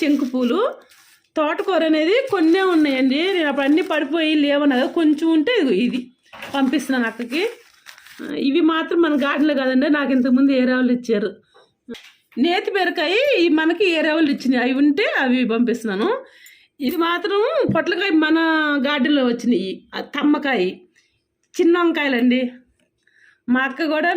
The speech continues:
మీరు ఎలా చూస్తారో అలానే చూసి అడిగిద్ది. అలానే ఆల్పాయసి ఉంది కదా మన గార్డెన్లో, అది కూడా కోసుకొచ్చాను. ఇంతవరకు మా అక్కకు పంపిస్తున్నాను అండి. ఇలానే కొంతమందికి నేను పంపిస్తాను బయట. మీ దగ్గరలో ఉన్నోళ్ళు ఎవరన్నా కానీ పెడితే మాత్రం ఎలా పంపించాలో కూడా చెప్పండి అమ్మా,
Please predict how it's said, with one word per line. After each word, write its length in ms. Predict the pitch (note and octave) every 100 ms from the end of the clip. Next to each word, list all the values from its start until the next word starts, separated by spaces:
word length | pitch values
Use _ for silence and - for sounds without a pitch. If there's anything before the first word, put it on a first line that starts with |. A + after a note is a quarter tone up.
| E4
మీరు 140 | D4 C4
ఎలా 100 | C#4+ C4
చూస్తారో 300 | D4 E4+ C#4
అలానే 200 | B3+ C#4 B3
చూసి 180 | C4 C4+
అడిగిద్ది. 380 | A#3+ A#3+ G3 A#3 F#4+ - - - -
అలానే 200 | C#4 D4+ C4+
ఆల్పాయసి 500 | E4 E4 C#4 C4 C#4
ఉంది 140 | C4+ B3+
కదా 120 | B3+ C4
మన 80 | A#3+ B3
గార్డెన్లో, 360 | B3+ B3+ F4 D5+ A#3
అది 120 | B3 B3
కూడా 120 | A#3+
కోసుకొచ్చాను. 540 | G#3 G3+ - F#3 F#3+ G3 - - A#3+
ఇంతవరకు 360 | C4 C4+ C4 D#4
మా 60 | C4+
అక్కకు 200 | B3 D4 B3
పంపిస్తున్నాను 440 | A#3+ B3 B3+ A#3+ A#3+
అండి. 100 | B3
ఇలానే 280 | C#4+ E4 F#4+ A#4
కొంతమందికి 500 | E4+ D4+ E4 E4 E4+ F4
నేను 160 | D#4+ -
పంపిస్తాను 560 | C4+ C#4+ D#4+ - C4+ D4+ A#3
బయట. 260 | C4 C4 C4 C4 G#3+ - - - -
మీ 80 | C#4 -
దగ్గరలో 420 | C4+ B3+ E4+ F4 D4+
ఉన్నోళ్ళు 320 | C#4+ C#4 D4+ D#4+
ఎవరన్నా 360 | C4+ C4 C#4+ C4+ B3
కానీ 180 | B3+ C#4+ -
పెడితే 300 | B3 B3+ B3+ C4+ B3
మాత్రం 320 | A3+ A#3+ D4+ C4
ఎలా 140 | C4 B3+
పంపించాలో 380 | B3 B3 B3 A#3
కూడా 100 | C4+ B3+
చెప్పండి 320 | A#3+ C4 A#3+
అమ్మా, 180 | A3 C4+